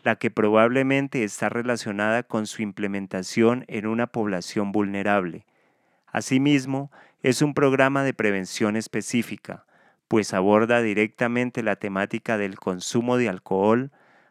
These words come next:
aunque no es claro si se utiliza también estrategias de prevención indirecta.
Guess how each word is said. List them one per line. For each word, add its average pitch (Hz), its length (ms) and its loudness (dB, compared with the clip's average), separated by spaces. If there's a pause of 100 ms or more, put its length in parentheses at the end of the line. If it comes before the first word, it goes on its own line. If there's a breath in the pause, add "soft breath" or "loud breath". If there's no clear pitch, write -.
aunque 110 360 -2
no 117 240 2
es - 160 -2
claro 127 440 4
si 123 220 -8
se 110 140 -4
utiliza 104 480 -4
también 107 520 0
estrategias 110 720 -4
de 110 100 -4
prevención 92 580 -4
indirecta. 95 680 -2